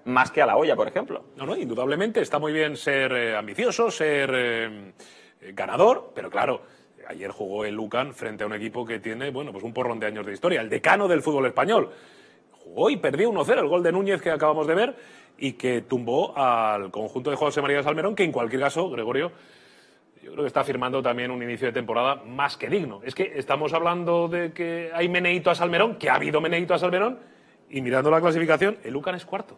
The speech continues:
Speaker 1: Sí, no, y el, el equipo va a me-, va a meterse, va a entrar en playoff de ascenso. Yo creo que Paco y Víctor van a pensar lo mismo, que,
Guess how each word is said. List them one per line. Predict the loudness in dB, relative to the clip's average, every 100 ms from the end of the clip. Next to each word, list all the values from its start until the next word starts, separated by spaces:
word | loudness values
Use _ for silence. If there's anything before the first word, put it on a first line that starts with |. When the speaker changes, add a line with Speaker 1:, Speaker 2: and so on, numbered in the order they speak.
| _
Speaker 1:
Sí, | -4 -4 -6 -14 _
no, | 0 0
y | -2
el, | -4
el | -4
equipo | -4 0 2
va | 0
a |
me-, | -2
va | -6 -2 -2
a |
meterse, | -2 -6 -4 -4
va |
a |
entrar | -2 -2
en | -4
playoff | -4 -4
de | -4
ascenso. | -6 -6 -6
Yo | -4
creo | -4 -2
que | -2
Paco | -2 0 0
y | 0 -2
Víctor | -4 -4 -2
van | -2
a |
pensar | -2 -4
lo | -4
mismo, | -2 -2
que, | -4